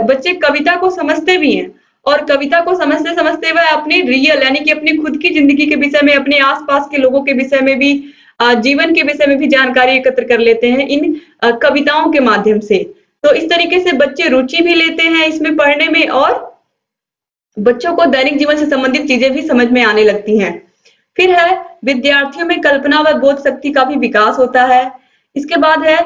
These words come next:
विद्यार्थियों को पूर्ण मनोयोग से कविता पाठ सुनने के योग्य बनाया जाता है इसमें। और देखिए विद्यार्थियों को उचित गति, आरोह, अवरोह तथा भावानुसार काव्य पाठ करने योग्य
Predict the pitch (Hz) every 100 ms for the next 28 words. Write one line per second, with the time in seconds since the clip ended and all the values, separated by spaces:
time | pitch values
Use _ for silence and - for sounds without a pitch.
0 | - - 262 233 277 269 262 339 320 339
1 | 311 311 330 285 294 294 294 294 311 277
2 | 247 269 285 285 294 302 262 262 285 302
3 | 311 254 269 311 415 - _ _ _ _
4 | 196 233 247 254 277 277 277 277 269 269
5 | 277 311 311 - _ 262 269 294 302 359
6 | 285 226 262 262 254 339 339 349 277 277
7 | 339 330 - 277 320 320 - 262 269 311
8 | 339 262 254 269 302 294 311 302 240 233
9 | 240 294 294 277 247 254 254 247 240 269
10 | 247 254 - 240 233 247 226 220 320